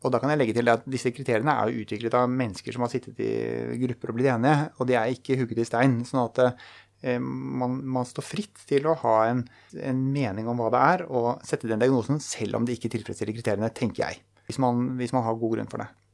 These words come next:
Du sier, du fortsatt er usikker, er det migrene, er det spenningshodepine, har litt lysskjøt, kvalme og så videre,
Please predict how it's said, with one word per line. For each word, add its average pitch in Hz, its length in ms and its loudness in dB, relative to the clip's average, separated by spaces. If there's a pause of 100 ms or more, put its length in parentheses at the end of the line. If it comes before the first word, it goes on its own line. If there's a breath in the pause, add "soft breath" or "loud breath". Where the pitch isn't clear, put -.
(200)
Du 147 100 -8
sier, 139 180 0
du 151 760 -8
fortsatt 156 280 0
er 160 100 6
usikker, 165 380 0
er 123 120 2
det 139 80 0
migrene, 143 260 4
er 127 60 2
det 135 100 -2
spenningshodepine, 127 600 -2 (480 loud breath)
har 135 160 4
litt 143 140 -4
lysskjøt, 127 400 2
kvalme 120 400 2
og 123 40 -2
så 139 160 0
videre, 170 320 0